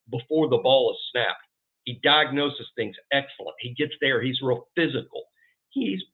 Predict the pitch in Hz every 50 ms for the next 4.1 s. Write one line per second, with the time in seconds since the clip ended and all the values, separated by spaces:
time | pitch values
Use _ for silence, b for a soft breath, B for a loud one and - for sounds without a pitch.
0 | - - - 254 240 226 226 190 147 165 180 170 143 139 151 - - 147 - 160
1 | 156 147 139 120 117 - 139 117 104 - 135 151 156 147 139 147 151 147 135 -
2 | - 90 92 92 - - 135 139 120 123 131 127 113 - - - b b b b
3 | - 156 - - - - 254 254 240 240 226 185 175 - - 160 156 156 147 127
4 | 113 107